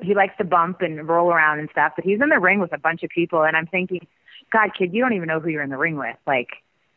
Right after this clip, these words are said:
some kids would die to be in the ring right now with these guys. And, and, you know, he's, but it is, it's funny how he, he, his daddy wrestles, and he, when he prays at night, he always says,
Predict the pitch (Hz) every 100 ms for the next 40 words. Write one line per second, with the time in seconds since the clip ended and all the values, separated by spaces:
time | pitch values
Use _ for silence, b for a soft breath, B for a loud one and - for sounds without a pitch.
0 | _ - 269 - 208 156 143 131 160 170
1 | 156 143 135 135 135 135 113 127 120 127
2 | 127 123 117 107 127 139 127 120 - 180
3 | 175 165 175 196 175 - _ _ _ -
4 | - 208 233 240 233 220 220 196 - 180
5 | 190 196 175 175 190 180 170 - 196 185
6 | 175 226 208 180 202 208 220 185 180 190
7 | 180 180 175 - B B B 190 196 190
8 | 196 190 190 170 165 165 175 165 160 -
9 | 165 156